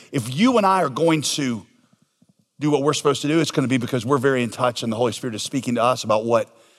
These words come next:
what sacrifices we're supposed to make. Otherwise, you'll live overwhelmed and paralyzed like I did for a long time. 'Cause the mission is, it's just too big. There's always, there's so much need, <laughs> right? It's like my friend Larry Osborne, who I already quoted before, he said this to me too. He said, "J D, you gotta understand, not everything that comes from heaven has your name on it.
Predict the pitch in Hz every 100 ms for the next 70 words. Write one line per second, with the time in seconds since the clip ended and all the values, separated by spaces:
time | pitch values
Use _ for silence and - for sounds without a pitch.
0 | _ _ _ _ - 120 135 - 113 117
1 | 104 98 127 - 110 - 98 90 92 -
2 | _ _ _ _ _ _ - 175 156 127
3 | 131 127 127 131 123 131 165 127 120 131
4 | 120 175 127 104 104 117 131 156 135 101
5 | 113 104 98 98 107 87 _ _ _ _
6 | _ _ _ _ - 165 156 175 220 190
7 | 120 - - 147 135 104 220 123 127 156
8 | 208 143 - 156 190 147 113 175 254 -
9 | _ _ _ _ _ _ - - 139 175
10 | - - - - _ _ _ _ _ 151
11 | 160 143 165 147 123 185 143 143 156 165
12 | 120 107 107 107 120 127 123 147 139 131
13 | 135 127 123 131 123 - 123 113 147 120
14 | 123 117 139 120 120 135 120 110 143 110
15 | 123 147 131 139 135 139 120 139 - 120
16 | 156 131 117 131 127 127 220 127 101 -